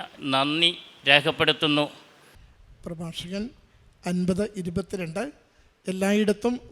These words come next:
Speaker 2: വൻകാര്യങ്ങൾ ചെയ്യുന്ന സകലത്തിൻ്റെയും ദൈവത്തെ വാഴ്ത്തുക. അവിടുന്ന് നമ്മെ ജനനം മുതൽ ഉണ-, ഉയർത്തുകയും കാരുണ്യപൂർവ്വം നമ്മോട് വർത്തിക്കുകയും ചെയ്യുന്നു. വർഗീസ് എന്ന ഈ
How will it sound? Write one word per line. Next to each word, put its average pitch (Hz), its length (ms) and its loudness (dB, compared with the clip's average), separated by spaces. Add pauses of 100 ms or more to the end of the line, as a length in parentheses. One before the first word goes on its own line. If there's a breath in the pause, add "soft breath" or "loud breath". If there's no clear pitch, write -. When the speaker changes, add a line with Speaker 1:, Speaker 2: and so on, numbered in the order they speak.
Speaker 2:
വൻകാര്യങ്ങൾ 220 640 0 (120)
ചെയ്യുന്ന 190 340 -2 (380)
സകലത്തിൻ്റെയും 208 800 0 (340)
ദൈവത്തെ 202 500 0
വാഴ്ത്തുക. 175 420 -4 (1040 soft breath)
അവിടുന്ന് 226 400 4
നമ്മെ 214 200 4 (300)
ജനനം 214 380 6
മുതൽ 226 200 4 (240)
ഉണ-, 185 140 -2 (100)
ഉയർത്തുകയും 202 680 2 (600 soft breath)
കാരുണ്യപൂർവ്വം 226 800 4 (200)
നമ്മോട് 196 420 2 (380)
വർത്തിക്കുകയും 196 720 -2 (160)
ചെയ്യുന്നു. 160 380 -8 (1120 soft breath)
വർഗീസ് 214 440 2
എന്ന 208 140 0 (640)
ഈ - 20 -4